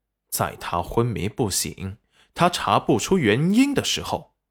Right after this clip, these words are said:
他那时就在想：他不要他的真心，他只要他陪伴在身边就好。这般想完，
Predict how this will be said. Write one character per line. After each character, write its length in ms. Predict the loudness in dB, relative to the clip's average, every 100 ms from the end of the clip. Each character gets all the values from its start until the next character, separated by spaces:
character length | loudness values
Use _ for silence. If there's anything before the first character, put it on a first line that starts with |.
| _ _ _ _ _ _ _ _
他 140 | -6 -2
那 200 | 0 -2
时 280 | -2 -4 -4
就 160 | -4
在 120 | -4
想： 220 | -4 -6 -8 _ _ _ _ _
他 140 | 0 0
不 400 | 0 -2 2 4
要 180 | 4 2
他 160 | 0
的 80 | 0
真 200 | 2 0
心， 380 | 2 2 0 -2 _ _ _ _ _ _ -8
他 240 | -2 -2
只 140 | 0
要 120 | -2 -2
他 140 | -2
陪 300 | -2 -2 0
伴 180 | 0 0
在 80 | -2
身 240 | -2 0
边 180 | 0 2
就 160 | 2
好。 520 | 0 -4 -8 -8 -10 _ _ _ _ _ _ _ _ _ _ _ _ _
这 260 | 4 6 6
般 180 | 4 2
想 320 | 0 -4 -6
完， 360 | -8 -6 -6